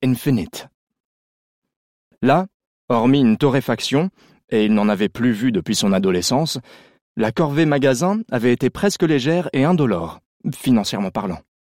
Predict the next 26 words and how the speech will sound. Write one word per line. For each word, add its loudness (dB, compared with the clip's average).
Alexis 2
s'était 0
vaguement 2
interrogé. -2
Pourquoi 2
cette -4
lubie -4
pour -8
Chartres ? -8
Margot 2
était -2
parisienne 0
jusqu'au -2
bout -2
des 0
ongles. -4
Les 0
champs 0
de 2
céréales -2
à -4
perte -4
de 0
vue, 0
surtout -4
moissonnés, -2